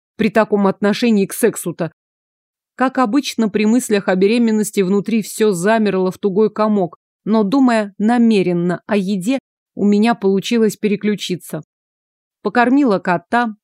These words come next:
пожарила себе картошечки, сделала салатик из помидоров и огурцов и с удовольствием поужинали с Толстым. Надо бы маме позвонить, а то я что-то совсем офигела.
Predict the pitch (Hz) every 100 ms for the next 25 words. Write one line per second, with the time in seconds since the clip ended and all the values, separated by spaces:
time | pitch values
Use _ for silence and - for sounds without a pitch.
0 | - 202 202 240 196 185 185 180 208 180
1 | 175 - 247 233 202 - 196 _ _ 180
2 | 170 214 196 185 185 185 175 226 247 220
3 | 226 - 220 220 214 202 196 214 202 190
4 | 202 202 202 196 _ _ - 254 240 226
5 | 220 233 262 - 220 190 185 190 196 202
6 | 190 180 175 - - 180 160 - 170 151
7 | _ _ _ _ 247 294 190 175 190 269
8 | 262 247 202 208 220 220 - _ - 208
9 | - 247 226 226 214 - 202 - - 220
10 | - 220 196 208 226 208 190 175